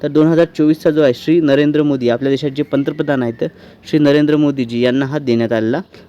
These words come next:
होता. बघा, आंतरराष्ट्रीय स्तरावर देशासाठी काय विशिष्ट योगदान देणाऱ्या व्यक्तींना हा पुरस्कार दिला जात होतो. बघा, आता या ठिकाणी याचं स्पष्टीकरण आपण बघूया. तर लोकमान्य टिळक पुरस्कार जो आहे हा एक प्रतिष्ठेचा भारतीय पुरस्कार आहे, जो लोकमान्य बाळ गंगाधर टिळक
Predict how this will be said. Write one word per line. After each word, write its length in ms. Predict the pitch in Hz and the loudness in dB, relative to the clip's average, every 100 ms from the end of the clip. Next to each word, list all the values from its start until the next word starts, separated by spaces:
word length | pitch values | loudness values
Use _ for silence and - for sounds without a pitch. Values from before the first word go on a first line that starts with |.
| - | -6
होता. 220 | 123 120 | -4 0
बघा, 280 | 113 143 170 180 - - | 0 2 0 -4 -14 -14
आंतरराष्ट्रीय 560 | - 135 165 165 - 180 | -6 -2 0 -2 0 -2
स्तरावर 440 | 175 160 156 143 | -2 -2 0 0
देशासाठी 480 | 143 135 156 147 143 | -2 -4 -4 -4 -4
काय 180 | 143 147 | -2 0
विशिष्ट 400 | 131 156 - - | -2 -6 -6 -2
योगदान 500 | 151 131 135 151 143 | 0 0 0 0 0
देणाऱ्या 260 | 135 139 139 | 0 0 -2
व्यक्तींना 440 | 123 - 143 147 | -4 -6 -6 -4
हा 100 | 135 | -6
पुरस्कार 420 | 123 127 - - | -10 -10 -4 -2
दिला 220 | 127 117 | 0 0
जात 140 | 110 110 | 0 -2
होतो. 200 | - - - - - - | -6 -16 -16 -20 -20 -4
बघा, 200 | 175 185 | 0 2
आता 140 | 175 175 | 2 0
या 100 | 170 | 0
ठिकाणी 300 | 160 156 151 | -2 -4 -4
याचं 200 | 151 165 | -4 -8
स्पष्टीकरण 540 | - 160 - 170 165 | -6 -8 -2 0 0
आपण 240 | 156 165 | 0 -2
बघूया. 340 | 143 131 120 131 - - - - | -2 0 0 -2 -8 -20 -20 -2
तर 120 | 170 | 0
लोकमान्य 480 | 170 151 151 175 175 | 4 2 2 2 0
टिळक 220 | 160 160 160 - | 2 0 0 0
पुरस्कार 440 | 160 156 - 135 | -2 -2 0 0
जो 140 | 127 | 2
आहे 160 | 147 120 | 2 2
हा 240 | 120 151 - | 0 -4 -2
एक 220 | 151 156 | -2 -2
प्रतिष्ठेचा 540 | - - 156 - 147 151 | -4 -4 -4 -2 0 -2
भारतीय 360 | 127 123 151 | -2 -6 -6
पुरस्कार 400 | - 139 - 143 | -6 -6 -4 -2
आहे, 140 | 131 123 | 0 0
जो 220 | 151 151 | 2 2
लोकमान्य 460 | 143 139 151 147 | 0 -2 -2 -2
बाळ 240 | 143 131 139 | -2 0 0
गंगाधर 440 | 131 127 143 143 | 0 0 -2 -4
टिळक 300 | 135 143 139 | -4 -2 -2